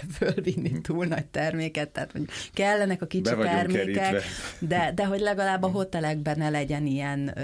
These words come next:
Speaker 1: ez a, ez a sok mini csomagolás, ami ugye azért nem túl környezetbarát. Tehát ezek lesznek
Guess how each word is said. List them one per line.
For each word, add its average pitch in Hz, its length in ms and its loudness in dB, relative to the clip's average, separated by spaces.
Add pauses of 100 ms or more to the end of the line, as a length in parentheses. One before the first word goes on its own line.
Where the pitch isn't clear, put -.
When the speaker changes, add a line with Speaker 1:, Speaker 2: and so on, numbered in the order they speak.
(120)
Speaker 1:
ez 147 180 -2
a, - 40 -2
ez 147 220 -2
a - 80 -2
sok 151 280 -4
mini 175 260 2
csomagolás, 147 720 -2
ami 156 200 -2
ugye 156 200 -4
azért 180 280 -4
nem 185 180 -2
túl 143 200 -6
környezetbarát. 147 840 -4
Tehát - 180 -8 (220)
ezek 220 340 0
lesznek 180 360 -2